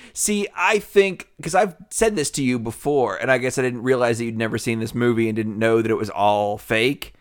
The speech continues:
was that, like, if you ever come home and find a weird mask or something, I'd be like, "Is he starting a theater troupe? <laughs> Is he, <laughs> like, does he have some really stupid idea that's not maybe as stupid as one of his dad's ideas, but still a pretty stupid idea, but he thinks it's clever,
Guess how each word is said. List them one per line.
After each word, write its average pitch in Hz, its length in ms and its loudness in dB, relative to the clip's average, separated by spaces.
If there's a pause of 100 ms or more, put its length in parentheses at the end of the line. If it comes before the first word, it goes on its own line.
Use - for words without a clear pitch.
(500)
was 123 300 4
that, 117 140 0
like, 113 200 0 (380)
if 147 140 0
you 196 160 -2
ever 156 320 6
come 160 180 4
home 151 220 2
and 127 100 -2
find 127 320 0
a 143 40 4
weird 143 260 -2
mask 135 340 -4
or 160 80 -2
something, 165 480 0 (840)
I'd 147 60 -6
be 156 80 -2
like, 127 160 -4 (260)
"Is - 140 -6
he 330 80 4
starting 277 340 0
a 170 40 4
theater 139 420 2
troupe? - 420 -2
<laughs> - 120 -2
Is 240 160 8
he, 330 220 8 (680)
<laughs> - 600 -16
like, 170 280 4
does 180 160 8
he 277 80 2
have 311 160 4
some 196 560 2
really 220 320 2
stupid 196 400 0
idea 180 200 6
that's 175 160 -6
not 403 160 -2
maybe 285 180 -4
as 220 100 0
stupid 220 280 2
as 190 60 4
one 185 140 4
of 165 80 0
his 147 100 0
dad's 151 380 2
ideas, 165 400 4
but 175 80 -6
still 190 180 -2
a 165 60 -2
pretty 196 180 2
stupid 180 320 2
idea, 170 340 6
but 240 140 6
he 277 60 -2
thinks 202 240 4
it's 196 100 2
clever, 175 400 2